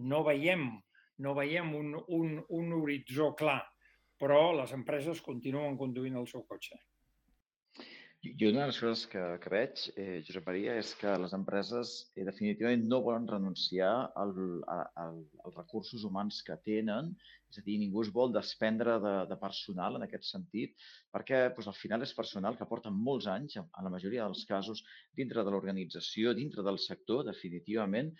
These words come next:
Speaker 2: en pràcticament tots els casos, i, a més a més, dintre d'aquestes parades i arrencades, doncs, també els fabricants, eh, necessiten, no?, que els tiers u, tiers dos, no?, és a dir, tots a l'escadena de proveïdors, tingui i conservi,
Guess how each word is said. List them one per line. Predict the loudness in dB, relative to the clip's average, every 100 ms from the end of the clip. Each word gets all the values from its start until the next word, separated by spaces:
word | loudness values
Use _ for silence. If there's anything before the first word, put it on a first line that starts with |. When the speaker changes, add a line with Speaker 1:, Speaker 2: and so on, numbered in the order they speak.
| -18 -20 -10
Speaker 2:
en | -6
pràcticament | -4 -2 -2 -2
tots | -2
els | 0 0 0
casos, | 0 -2 -8 -14 0
i, | 4
a | 4
més | 4
a |
més, | 2 4 2 2
dintre | 0 2 -2
d'aquestes | -2 -4 -4 -4 -2 0
parades | 2 0 -2 -2
i | -2
arrencades, | -2 -4 -4 0 4 4 4 2 -2 -12 -20 -12
doncs, | -6 -4
també | 0 0
els | 0 -4 -6
fabricants, | -8 -2 -2 0 -2 -4
eh, | -2 -2
necessiten, | -2 -2 -2 0 2 0 0
no?, | -2
que | 0 0
els | 0 -2
tiers | 0 0 0 -4
u, | -2
tiers | -2 -2 0
dos, | 0 0
no?, | -2 -2
és |
a |
dir, | -2 0
tots | 2 2
a |
l'escadena | 2 -2 -2 2 2 2
de | 0 0
proveïdors, | 0 2 2 2 0 -10 -20 _ -8 -8 -8 _ 0
tingui | 2 4 2 0 2
i | -2 0
conservi, | -2 0 0 8 8 6 -2